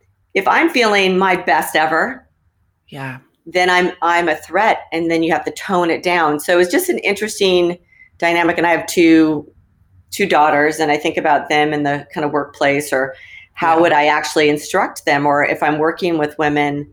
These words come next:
Speaker 1: how would I kind of, um, talk to them about how to be their best self, but
Speaker 2: Yeah.
Speaker 1: not, not kind of raise, I mean, yeah, too many, um, yeah, d-,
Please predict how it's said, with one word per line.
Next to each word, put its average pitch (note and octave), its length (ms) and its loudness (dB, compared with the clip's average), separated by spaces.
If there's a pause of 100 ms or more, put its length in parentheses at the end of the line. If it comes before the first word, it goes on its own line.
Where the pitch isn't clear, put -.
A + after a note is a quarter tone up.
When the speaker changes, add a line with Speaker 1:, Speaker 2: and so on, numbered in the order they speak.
(480)
Speaker 1:
how D#3+ 260 0
would E3 140 2
I D3 280 2
kind D3 280 -2
of, C3+ 180 2
um, C3+ 460 -4 (500)
talk E3 260 -2
to F3 80 -4
them D3 180 0
about C#3 400 -2
how D3+ 180 -2
to C#3+ 80 -2
be C#3 640 -2
their D3 140 0
best C#3+ 340 -2
self, D3+ 480 0 (540)
but E3 100 2
Speaker 2:
Yeah. F#3 100 0
Speaker 1:
not, E3 460 0 (260)
not D#3+ 440 0 (180)
kind D#3+ 240 -2
of D3 300 -6
raise, D#3+ 680 -2 (1700)
I - 40 -2
mean, F3 320 0 (360)
yeah, C#3 340 0 (160)
too G#3+ 180 -2
many, F#3 460 2
um, D3+ 560 -2 (440)
yeah, A3 300 -2
d-, - 100 -10